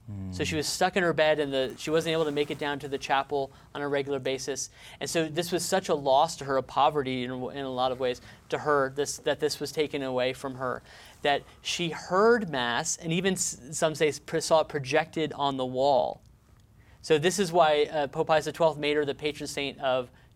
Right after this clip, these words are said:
Speaker 1: television, <laughs> because she saw the Mass projected on the wall.
Speaker 2: It, uh, which is, uh, amazing, and I think of, um, you know, I, I think of,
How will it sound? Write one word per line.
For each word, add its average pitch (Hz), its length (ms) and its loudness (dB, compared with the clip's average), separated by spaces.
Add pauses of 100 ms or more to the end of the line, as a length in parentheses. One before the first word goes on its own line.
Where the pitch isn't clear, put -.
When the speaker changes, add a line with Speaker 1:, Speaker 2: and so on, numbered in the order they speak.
Speaker 1:
television, 135 580 0 (480)
<laughs> - 500 -20
because 170 240 2
she 196 140 2
saw 185 480 6
the 156 220 2
Mass 147 640 0 (100)
projected 147 480 2
on 135 160 2
the 127 80 0
wall. 127 380 2 (220)
Speaker 2:
It, 117 180 -4
uh, 123 100 0
which 113 240 -2
is, 101 120 0
uh, - 300 -4 (360)
amazing, 98 800 0
and 98 120 -4
I 95 120 -2
think 104 240 -6
of, 92 340 -2
um, 85 360 -6 (680)
you 101 100 -4
know, 90 180 -4 (480)
I, 101 160 -4
I 104 60 -2
think 101 180 -2
of, 90 240 -2